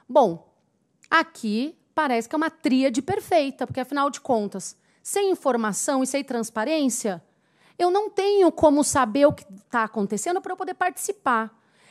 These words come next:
E a democracia em si é o único regime político que permite essa participação. E permite uma participação partidária, permite uma participação de militância,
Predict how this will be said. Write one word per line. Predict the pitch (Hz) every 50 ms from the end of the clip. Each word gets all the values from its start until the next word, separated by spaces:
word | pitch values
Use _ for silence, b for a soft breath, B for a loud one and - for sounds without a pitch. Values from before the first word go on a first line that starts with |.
| b b
E | 311 320 415
a | 494
democracia | 494 539 415 381 - - 254 247 - - 277 254
em | 240 226
si | 226 - - 349 359 302 226 - b b b b
é | b 440
o | 480 392 339
único | 330 370 427 466 480 392 - 339
regime | 269 302 302 254 240 226 294 349 339 339
político | - - - 453 508 392 330 339 392 - - - 311
que | - 370
permite | - - 359 359 339 339 370 480 - -
essa | 311 - 262 254
participação. | - 226 220 - - - 196 - 208 180 - - - - 151 - 156 _ b b b b b b b b
E | 359
permite | 370 - 392 392 392 453 508 494 -
uma | 427 392
participação | - 339 320 - - - 311 - 269 233 - - 269 262
partidária, | 262 - 285 269 - - - 214 165 175 180 285 294 285 277 269 262 254 277 262 B B B B
permite | - 440 466 440 427 403 381 370 - 320
uma | 330 320
participação | - - 311 285 285 - - 285 - - 262 233 - - 269 269
de | 208 233
militância, | 240 240 226 214 220 220 - - 311 302 285 285 277 269 - - 294